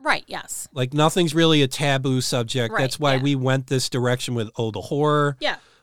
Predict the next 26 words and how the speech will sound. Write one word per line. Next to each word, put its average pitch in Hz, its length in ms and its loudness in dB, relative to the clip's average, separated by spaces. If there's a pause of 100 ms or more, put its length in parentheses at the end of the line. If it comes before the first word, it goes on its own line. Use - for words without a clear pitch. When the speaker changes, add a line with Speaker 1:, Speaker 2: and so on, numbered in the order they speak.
(120)
Speaker 2:
Um, 117 340 -2
so - 140 -4
we 151 200 2
could 143 180 -2
bring 160 300 0
up 131 160 -2 (200)
topics 165 540 0
like 123 160 -2
this 180 240 -2
and 110 80 -6
just 123 180 -4
have 175 480 -2 (380)
honest 180 640 0 (200)
discussions 143 680 -2
about 143 360 0
'em. 85 140 -14 (240)
Speaker 1:
Yeah. 180 160 -10 (240)
Speaker 2:
And 147 200 0
just 156 240 0
maybe 202 460 2
open 185 380 2
minds 175 480 0
up 160 220 2
just - 280 -6
a 170 40 -4
tad 185 500 -2